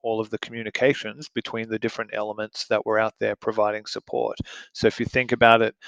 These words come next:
there's council, there's, uh, water, uh, energy and, uh, electricity organizations, and there's the Army and there's the S E S. They all have different means for communicating,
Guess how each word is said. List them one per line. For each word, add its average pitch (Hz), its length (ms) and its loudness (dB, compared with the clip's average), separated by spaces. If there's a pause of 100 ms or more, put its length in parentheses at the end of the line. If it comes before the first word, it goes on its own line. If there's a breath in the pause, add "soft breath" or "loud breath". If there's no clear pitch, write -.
(240 loud breath)
there's 113 200 6
council, 117 800 2 (120)
there's, 110 320 -2 (400 loud breath)
uh, 104 200 -2
water, 113 680 4 (240)
uh, 107 340 -6
energy 117 520 -2
and, 107 200 -6 (160)
uh, 110 160 -6
electricity 117 760 2
organizations, 113 1080 -4 (580)
and 117 220 -12
there's 113 220 0
the 113 140 2
Army 113 600 0
and 107 180 -8
there's 104 200 -6
the 117 160 -2
S - 180 -2
E 120 100 4
S. 123 240 4 (340 loud breath)
They 117 120 6
all 127 180 8
have 117 240 2
different 117 360 -2
means 110 500 -4
for - 180 -6
communicating, 147 800 0